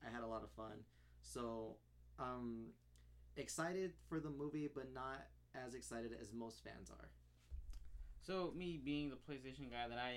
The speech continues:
Speaker 2: am, growing up with the PlayStation, I played the shit out of Ratchet and Clank, so I am super duper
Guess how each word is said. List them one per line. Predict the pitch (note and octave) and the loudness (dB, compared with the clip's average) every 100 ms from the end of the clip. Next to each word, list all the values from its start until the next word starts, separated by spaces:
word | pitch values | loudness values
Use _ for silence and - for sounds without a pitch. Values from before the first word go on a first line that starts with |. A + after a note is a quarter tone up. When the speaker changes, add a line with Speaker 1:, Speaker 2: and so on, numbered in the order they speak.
| B2 | 2
Speaker 2:
am, | B2 | 2
growing | A#2+ A#2+ | 0 0
up | A#2+ | -2
with | - | -4
the | - - | -6 -2
PlayStation, | G3 G3 F3 F3 D#3+ C#3+ | 2 4 4 2 2 4
I | D3+ | 4
played | D#3 D#3 D3 | 4 2 2
the | B2 | 0
shit | - E3+ - | -2 -2 0
out | A#2+ | 0
of | A2+ | 4
Ratchet | A#2+ A#2 B2 | 2 2 -4
and | B2 | -4
Clank, | B2+ B2 B2 | -2 -2 -2
so | - | -4
I | A#2 B2 C3 | 0 2 2
am | A#2+ A#2 | 0 -6
super | - - D#3+ C#3+ C#3+ C#3 - - - - B2 | -8 -2 0 4 4 2 -4 -6 -4 -4 4
duper | C#3+ D3+ - - | 6 12 12 12